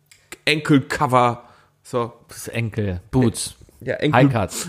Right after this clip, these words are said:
Speaker 1: Ja, äh, genau.
Speaker 2: Over.
Speaker 1: Äh, Pumps.
Speaker 2: Pumps.
Speaker 1: Pumps, Pumps.
Speaker 2: Ja, Schuhe.
Speaker 1: Ähm, ja, aber ich, ich kann's ja nur Gryffindor kaufen, ne? Haben sie sich damit selber ins Knie geschossen eigentlich?
Speaker 2: Wer?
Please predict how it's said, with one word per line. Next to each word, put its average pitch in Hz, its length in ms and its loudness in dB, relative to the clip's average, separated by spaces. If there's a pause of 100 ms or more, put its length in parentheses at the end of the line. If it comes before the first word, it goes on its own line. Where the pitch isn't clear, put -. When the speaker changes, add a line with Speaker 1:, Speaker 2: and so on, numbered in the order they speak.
Speaker 1:
Ja, 120 340 0
äh, 120 60 -2
genau. 120 320 -2 (100)
Speaker 2:
Over. 117 600 4
Speaker 1:
Äh, - 60 0
Pumps. 151 380 2
Speaker 2:
Pumps. 95 440 -6
Speaker 1:
Pumps, 120 380 -4 (160)
Pumps. 120 340 -6
Speaker 2:
Ja, 95 320 -12 (300)
Schuhe. 131 140 2
Speaker 1:
Ähm, 123 60 -4 (600)
ja, 226 180 2
aber 123 200 2
ich, - 120 -6
ich - 200 -10 (580)
kann's - 220 -14
ja 247 100 -4
nur 196 140 0
Gryffindor - 400 -12
kaufen, - 260 -14
ne? 170 200 -6 (280)
Haben 233 220 4
sie 262 60 2
sich 254 80 -2
damit 196 220 4
selber 147 300 0
ins 208 160 -2
Knie 131 280 -2
geschossen 269 440 -6
eigentlich? 330 420 -12 (200)
Speaker 2:
Wer? 98 240 -8